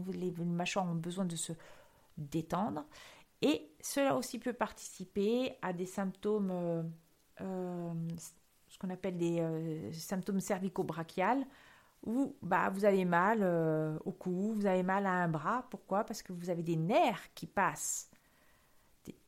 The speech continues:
qui alimentent tout le bras, qui, bah,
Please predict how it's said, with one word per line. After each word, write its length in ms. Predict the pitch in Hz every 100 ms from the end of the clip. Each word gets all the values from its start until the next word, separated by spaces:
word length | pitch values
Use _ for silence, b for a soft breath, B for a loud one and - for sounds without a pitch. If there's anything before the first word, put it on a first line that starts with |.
| -
qui 140 | 170
alimentent 540 | 170 208 208 180 - - -
tout 180 | - 294
le 100 | 233
bras, 380 | 170 - 202 349 - - - _ _ _ _ -
qui, 80 | -
bah, 120 | -